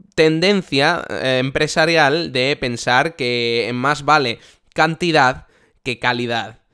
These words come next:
Entonces, esto se traduce a los videojuegos con, por ejemplo, con lo, como comentaba al principio, con los D L Cs, ¿no? Se traduce en esto sencillamente porque, como he dicho, es un misdirection para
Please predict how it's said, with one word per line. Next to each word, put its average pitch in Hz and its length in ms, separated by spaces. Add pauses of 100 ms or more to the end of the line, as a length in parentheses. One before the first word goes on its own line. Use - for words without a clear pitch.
(440)
Entonces, 139 720
esto 170 360
se 180 140
traduce 156 520
a 165 40
los 147 160
videojuegos 143 640
con, 120 800
por 117 120
ejemplo, 123 400
con 131 140
lo, 127 160
como 120 200
comentaba 117 320
al 151 100
principio, 135 560
con 127 180
los 120 180
D 143 120
L 131 160
Cs, 147 400
¿no? 147 180 (420)
Se 131 520
traduce 147 360
en 185 80
esto 190 280
sencillamente 165 720
porque, 131 640
como 139 180
he 160 40
dicho, 175 280
es 180 160
un 156 160
misdirection 160 880 (500)
para 135 360